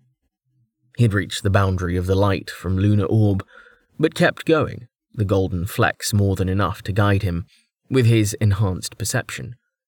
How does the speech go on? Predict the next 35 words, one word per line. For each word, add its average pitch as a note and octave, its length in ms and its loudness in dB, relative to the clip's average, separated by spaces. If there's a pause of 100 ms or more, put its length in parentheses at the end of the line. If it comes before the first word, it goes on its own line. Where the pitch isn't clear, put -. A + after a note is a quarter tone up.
(680)
Behind A#2 340 2
him, D#3 260 -2
he B2 220 -8
was B2 200 -4
aware B2 380 4
of A2 120 4
the A#2 120 4
others A2 300 2
scrambling G#2+ 680 0
to A2 120 -10
follow A2 400 -4
in G#2+ 180 0
various G2+ 420 0
states - 460 -6
of - 180 -10
panic. - 420 -10 (640)
The C#3+ 100 4
emissions C3 580 2
from A2 280 -2
Amelia G#2+ 560 0 (420)
just - 240 -8
felt - 340 -6
amused. G#2+ 600 -4 (960)
"Third," E3+ 520 2 (460)
he G2 160 -4
boomed, G2 440 -8 (420)
raising G2 380 -4
his F#2 120 -6
volume G2 440 -6
to A2 100 -16
compensate G2+ 600 -6
for - 140 -12
the F#2+ 80 -8
growing F#2+ 380 -4
distance. - 500 -8